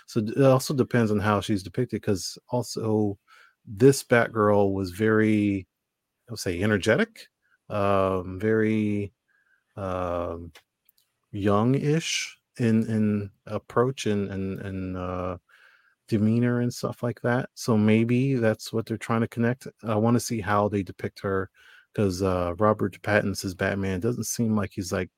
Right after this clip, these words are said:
very campy or childish or jokingly type of character. So I, I wonder how that's gonna, how they're gonna play off of each other.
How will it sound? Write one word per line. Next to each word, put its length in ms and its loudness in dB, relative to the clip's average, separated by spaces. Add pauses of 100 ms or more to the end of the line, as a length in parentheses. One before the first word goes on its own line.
(500)
very 720 0
campy 640 0
or 440 -2 (380)
childish 720 0
or 540 -2 (420)
jokingly 640 -2
type 340 -8
of 220 -10
character. 500 -6
So 220 -8
I, 320 -4
I 40 -2
wonder 360 -2
how 160 -6
that's 220 -6
gonna, 240 -6 (880)
how 160 -2
they're 100 2
gonna 140 -2
play 200 -2
off 140 -2
of 120 -6
each 200 -6
other. 340 -10